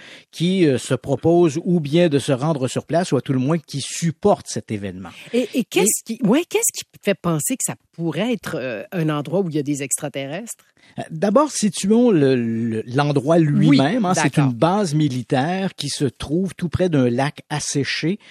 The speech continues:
Speaker 1: Quand je, quand je dis asséché, c'est aché-, asséché depuis des milliers d'années, là. Donc,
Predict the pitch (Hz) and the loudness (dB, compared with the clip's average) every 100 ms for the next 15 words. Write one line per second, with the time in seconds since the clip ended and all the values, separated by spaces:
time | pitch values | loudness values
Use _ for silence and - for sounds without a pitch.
0 | - - 131 123 107 - - 156 151 139 | -20 -8 -6 -4 -6 -12 -2 0 2 2
1 | 117 147 170 160 139 - 127 - 180 - | 0 -4 -6 -4 -4 -4 -4 -2 -4 -4
2 | 135 147 139 - 143 160 147 160 143 202 | -6 -4 -4 -4 -4 -2 -2 0 0 0
3 | 175 - 160 131 131 156 147 139 180 123 | 0 -2 -2 -2 -2 -2 -4 -2 -2 0
4 | 123 110 180 214 175 - - - 117 160 | 0 0 -2 -2 -6 -10 -20 -12 0 2
5 | 185 | 2